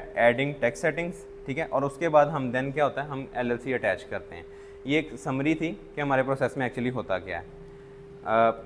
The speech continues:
individual sign up करना है, अ, passport और bank statement देनी है, Passport को हमने verify करना है, टैक्स settings को ऐड करना है और then एलएलसी attach होगी,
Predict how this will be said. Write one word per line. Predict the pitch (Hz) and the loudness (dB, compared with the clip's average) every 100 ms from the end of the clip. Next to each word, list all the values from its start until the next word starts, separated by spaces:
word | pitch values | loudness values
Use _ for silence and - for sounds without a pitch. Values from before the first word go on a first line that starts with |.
| - | -10
individual | 104 123 139 147 | -2 4 6 6
sign | 151 123 | 4 0
up | 131 | 2
करना | 165 165 | 2 2
है, | 180 | -2
अ, | - - - 110 113 | -6 -14 -4 0 2
passport | 113 120 107 - 127 127 | 6 6 6 2 0 0
और | 117 117 117 120 | 4 6 6 4
bank | 107 87 | 0 -4
statement | 131 139 160 | -4 -2 0
देनी | 160 151 156 | 2 0 -2
है, | 165 - | -6 0
Passport | 117 113 131 123 | 2 2 0 -4
को | |
हमने | 123 113 | -4 0
verify | 104 104 143 143 | 0 0 0 2
करना | 151 147 | 2 0
है, | 151 - - | -4 -8 0
टैक्स | 110 - | 0 2
settings | 117 120 117 | -2 -2 -6
को | 131 127 | -4 -2
ऐड | 101 113 123 | 2 0 2
करना | 143 143 | 0 0
है | 143 | -2
और | - 117 | -4 -2
then | 123 120 | -2 0
एलएलसी | 113 107 104 110 | -2 -2 -2 -2
attach | 101 87 - | 0 0 -2
होगी, | 92 90 | -8 -8